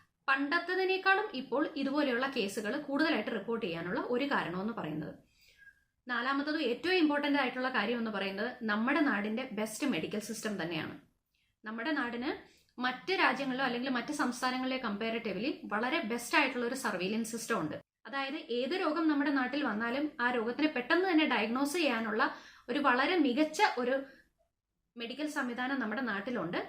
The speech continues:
ആ ഒരു കാരണത്താലാണ് ഏറ്റവും കൂടുതൽ കേസുകൾ, മാക്സിമം നമുക്ക് കേസുകൾ റിപ്പോർട്ട് ചെയ്യാൻ പറ്റുന്നതും മാക്സിമം നമുക്ക് കേസുകൾ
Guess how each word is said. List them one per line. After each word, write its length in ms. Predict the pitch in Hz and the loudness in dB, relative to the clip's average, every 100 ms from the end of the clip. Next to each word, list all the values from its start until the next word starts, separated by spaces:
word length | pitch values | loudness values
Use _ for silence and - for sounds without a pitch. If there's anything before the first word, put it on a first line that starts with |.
| - | -2
ആ 20 | 233 | 0
ഒരു 100 | 254 269 | 0 2
കാരണത്താലാണ് 720 | 208 220 226 269 233 190 294 415 - - 202 | 2 2 0 0 2 0 -2 -4 -12 -8 -4
ഏറ്റവും 240 | 262 277 269 | 0 2 2
കൂടുതൽ 280 | 240 247 277 233 | 0 0 0 0
കേസുകൾ, 380 | 202 240 233 339 - - _ 226 | -2 -2 0 0 -2 -12 _ -2
മാക്സിമം 480 | 240 247 381 403 370 | 0 0 -2 0 2
നമുക്ക് 220 | 285 269 277 | 2 0 -2
കേസുകൾ 300 | 220 220 240 247 | -2 -2 -4 -4
റിപ്പോർട്ട് 260 | 220 208 208 | -4 -6 -2
ചെയ്യാൻ 160 | 226 226 | -2 -2
പറ്റുന്നതും 400 | 185 175 170 294 - - - _ 247 | -4 -6 -4 -2 -4 -12 -20 _ 2
മാക്സിമം 360 | 262 262 339 320 | 2 2 2 4
നമുക്ക് 200 | 269 277 262 | 2 0 -2
കേസുകൾ 320 | 202 254 262 | -2 -2 -2